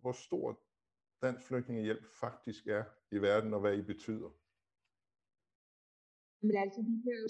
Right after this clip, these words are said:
Speaker 2: skabt til at være en organisation, der stod for integration af flygtninge i Danmark. Tilbage i nitten seksoghalvtreds blev Dansk Flygtningehjælp, øh, dannet som organisation, og varetog integrationen i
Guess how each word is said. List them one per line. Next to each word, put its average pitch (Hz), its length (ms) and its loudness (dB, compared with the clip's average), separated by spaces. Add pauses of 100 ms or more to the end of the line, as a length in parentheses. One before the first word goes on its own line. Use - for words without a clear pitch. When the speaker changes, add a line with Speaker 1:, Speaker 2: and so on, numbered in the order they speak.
Speaker 2:
skabt 247 320 4
til 285 80 0
at 220 60 2
være 233 180 0
en 247 40 -4
organisation, 240 800 -2
der 202 220 0
stod 254 360 0 (160)
for 196 560 0
integration 220 800 0
af 214 100 -2 (100)
flygtninge 226 480 0
i 233 240 -6 (340)
Danmark. 202 320 2 (280)
Tilbage 202 240 2
i 220 80 2
nitten 220 240 0
seksoghalvtreds 220 640 -4 (100)
blev 196 300 0
Dansk 196 260 -8
Flygtningehjælp, 196 720 -4
øh, 190 220 -4 (120)
dannet 190 280 2
som 196 160 -10
organisation, 185 640 -4 (520)
og 175 120 2
varetog 208 540 2
integrationen 208 640 -8
i 175 80 -10